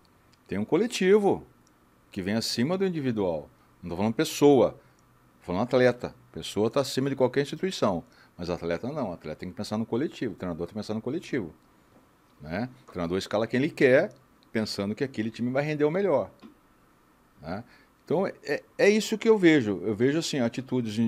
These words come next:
é, egoístas, elas comprometem o, o trabalho. Né? Não tô dizendo que tá,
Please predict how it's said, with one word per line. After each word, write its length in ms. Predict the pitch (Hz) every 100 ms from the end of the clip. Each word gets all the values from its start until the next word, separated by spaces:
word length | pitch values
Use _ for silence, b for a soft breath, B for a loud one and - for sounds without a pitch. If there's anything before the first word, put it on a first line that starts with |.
| 110 -
é, 300 | 104 98 95
egoístas, 640 | 98 127 113 113 123 160
elas 200 | 170 170
comprometem 640 | - 196 208 196 151 151 117
o, 220 | 98 85
o 40 | 87
trabalho. 460 | 90 85 80 71 73 _ _ _ _ _ _ _ _ _ _ _
Né? 140 | - 78
Não 80 | 78
tô 120 | 85
dizendo 200 | 82 98
que 80 | -
tá, 160 | 117